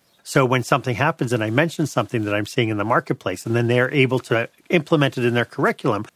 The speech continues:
I could turn around with a little bit level of pride that says, "You know what? I was, I helped make that happen." And so I can also see it in the context of not only for the business consumer or business to business, but also internally,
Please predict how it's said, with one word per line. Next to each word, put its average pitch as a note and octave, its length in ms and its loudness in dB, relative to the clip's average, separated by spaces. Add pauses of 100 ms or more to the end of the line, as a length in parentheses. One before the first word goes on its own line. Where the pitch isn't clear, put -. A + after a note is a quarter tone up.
(180)
I - 60 2
could - 160 -4
turn G#3 160 -2
around G3+ 320 2
with D3+ 140 2
a F3 40 4
little B3 420 4
bit C#4+ 120 0
level A3 340 4
of E3 140 -2
pride - 320 -6
that D#3 140 -2
says, F#3 260 0
"You G3 60 2
know G3 100 2
what? B3+ 240 0
I B3 240 0
was, C4+ 300 -2
I B3+ 140 4
helped - 340 0
make G3+ 180 0
that G#3 200 0
happen." G#3 420 -4 (500)
And C#3+ 160 2
so C#3+ 180 4
I D3+ 120 4
can D#3 140 0
also D3+ 240 2
see D3+ 200 2
it C#3+ 140 4
in D3 140 2
the C3+ 60 2
context C3+ 560 0
of B2 140 0
not F3 200 2
only C3+ 440 2 (260)
for C3 440 4
the B2+ 100 4
business A2+ 380 0
consumer C3 520 0
or A2+ 40 2
business G#2+ 320 -4
to - 100 -4
business, F3+ 320 2
but E3 140 0
also D#3+ 560 2 (240)
internally, C#3+ 920 0